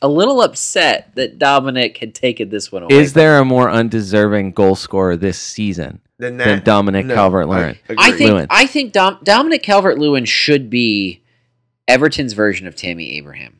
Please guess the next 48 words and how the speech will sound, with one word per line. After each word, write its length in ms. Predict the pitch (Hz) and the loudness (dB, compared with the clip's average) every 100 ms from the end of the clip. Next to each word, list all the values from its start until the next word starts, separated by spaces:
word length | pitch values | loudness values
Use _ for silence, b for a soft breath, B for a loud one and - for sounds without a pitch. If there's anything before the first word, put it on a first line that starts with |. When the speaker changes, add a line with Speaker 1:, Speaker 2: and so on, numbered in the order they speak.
| - | -6
Speaker 1:
and 100 | 117 | -6
he's 160 | 120 110 | -4 -6
just 220 | 135 - | -6 -8
not. 340 | 90 78 - _ | -10 -12 -14 _
Speaker 2:
Yeah. 300 | - 98 90 - | -4 0 -2 0
Speaker 1:
I 120 | 147 | 0
know 140 | 165 196 | 2 2
he's 200 | 202 - | 0 0
still 180 | 180 | 0
young, 380 | 147 117 101 67 b b | 2 0 -4 -8 b b
but 100 | - | -6
he's 100 | 135 127 | -4 0
been 120 | 160 | 0
around 200 | 190 180 | 2 0
a 60 | 135 | -2
long 340 | 113 117 120 | -2 -2 -4
time, 340 | 123 104 92 92 | -6 -6 -6 -6
and 160 | 127 | -2
we're 100 | 123 | -2
just 260 | 107 147 - | -2 -4 -2
not 220 | 139 120 | -4 -4
seeing 380 | - 107 104 92 | -8 -8 -8 -8
it 100 | - | -12
from 160 | 76 80 | -20 -20
the, 160 | 73 _ | -20 _
from 200 | 104 78 | -14 -10
him. 160 | 78 - B _ | -12 -14 B _
I've 380 | 147 208 233 160 | 2 4 2 0
wanted 340 | 151 151 143 127 | 2 2 2 0
it 140 | - | -2
from 240 | - 127 113 | -2 -2 -2
him 160 | 120 | -4
more 180 | 110 113 | -2 -2
than 140 | 98 98 | -2 -4
anybody 460 | 117 110 98 85 | -2 -2 -2 0
else, 320 | 87 71 - B B B B B _ | 0 -2 -6 B B B B B _
and 100 | 143 | 2
it's 160 | 151 - | 2 2
not 220 | 160 160 | 4 4
happening. 460 | 123 127 123 76 - - | 2 -2 -4 -14 -16 -6
Speaker 2:
Yeah. 160 | 98 | -2
Speaker 1:
He 100 | 101 | 0
stole 480 | 90 - - 214 208 | 0 2 4 6 6
this 240 | 180 147 | 2 0
goal 480 | - 135 117 71 60 _ | 0 0 0 -2 -8 _
from 160 | 127 | -6
Seamus 420 | 120 147 143 131 - | -4 -2 -2 -6 -4
Coleman. 440 | 131 123 92 | -2 -2 -4